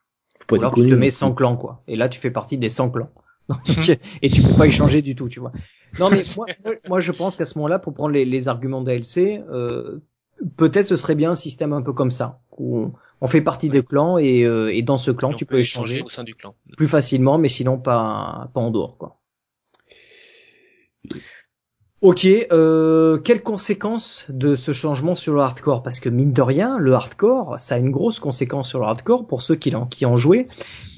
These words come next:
Speaker 2: C'est que, euh, vous savez que le hardcore, quand on meurt,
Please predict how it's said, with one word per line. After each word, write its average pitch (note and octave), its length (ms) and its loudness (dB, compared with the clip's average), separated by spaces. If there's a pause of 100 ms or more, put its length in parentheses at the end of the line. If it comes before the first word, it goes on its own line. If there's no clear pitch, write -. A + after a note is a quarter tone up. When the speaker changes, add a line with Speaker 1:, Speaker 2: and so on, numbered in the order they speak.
(100)
Speaker 2:
C'est E3 200 2
que, F3+ 140 0
euh, F3 360 6
vous B2+ 40 0
savez D3+ 260 2
que D3+ 120 -2
le C3 40 6
hardcore, D#3+ 360 -2
quand C3+ 200 -2
on B2+ 60 4
meurt, G#3+ 380 0